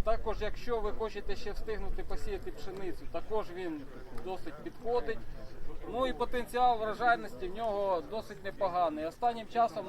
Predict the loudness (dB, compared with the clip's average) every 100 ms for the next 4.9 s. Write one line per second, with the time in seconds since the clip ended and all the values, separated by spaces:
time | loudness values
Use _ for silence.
0 | -4 -4 -4 -8 -12 -10 -10 2 2 2
1 | 0 -2 -2 -4 -4 -4 -4 -4 -8 -6
2 | -6 -6 -8 -8 -6 -6 -8 -6 2 2
3 | 2 2 4 6 6 6 2 0 0 0
4 | 0 0 -2 -4 -4 0 0 0 -4